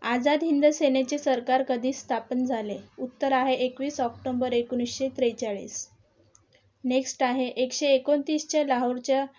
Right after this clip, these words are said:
कटात भगतसिंग, राजगुरू व सुखदेव यांनी कोणत्या बिलाचा विरोध केला?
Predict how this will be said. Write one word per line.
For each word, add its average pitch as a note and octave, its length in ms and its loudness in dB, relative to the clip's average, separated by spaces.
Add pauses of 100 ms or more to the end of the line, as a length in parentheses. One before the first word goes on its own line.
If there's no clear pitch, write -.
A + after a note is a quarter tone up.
(260)
कटात A#3+ 360 0
भगतसिंग, B3 680 -2
राजगुरू B3+ 720 -2
व C4 100 4
सुखदेव B3+ 580 0 (480)
यांनी C4 280 2
कोणत्या C4+ 400 2
बिलाचा B3 460 -2
विरोध A#3 300 0 (140)
केला? G#3+ 320 -4